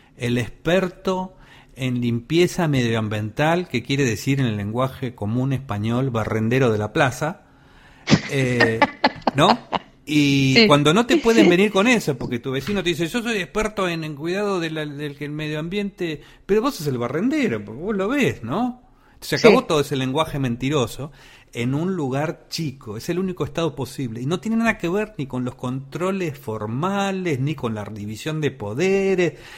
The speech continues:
Speaker 1: ni con el organismo de control, ni la auditoría. Es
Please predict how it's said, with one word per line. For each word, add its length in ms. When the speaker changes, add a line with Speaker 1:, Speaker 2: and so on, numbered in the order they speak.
Speaker 1:
ni 180
con 260
el 80
organismo 540
de 100
control, 540
ni 100
la 100
auditoría. 760
Es 360